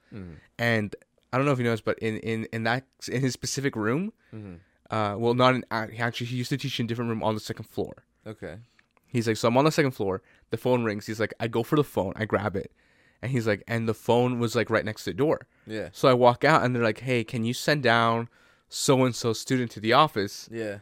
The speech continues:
Speaker 2: The principal would like to have a word with him."
Speaker 1: Yeah. <laughs>
Speaker 2: He's like,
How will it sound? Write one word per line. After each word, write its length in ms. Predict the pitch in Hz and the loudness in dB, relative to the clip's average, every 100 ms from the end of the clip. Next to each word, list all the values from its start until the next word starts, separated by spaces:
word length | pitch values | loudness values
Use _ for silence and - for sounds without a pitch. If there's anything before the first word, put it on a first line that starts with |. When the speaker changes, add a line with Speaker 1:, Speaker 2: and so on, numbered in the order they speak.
| _ - | _ -8
Speaker 2:
The 80 | |
principal 300 | 113 127 - | 0 0 2
would 60 | 117 | 0
like 80 | 110 | 0
to 60 | |
have 80 | 120 | 0
a 80 | 113 | 2
word 200 | 117 160 | 6 6
with 120 | 131 | 4
him." 140 | - - _ _ - | 0 -10 _ _ -10
Speaker 1:
Yeah. 120 | 123 | -10
<laughs> 100 | 131 165 | 0 0
Speaker 2:
He's 120 | 131 | 4
like, 240 | 123 107 | 4 2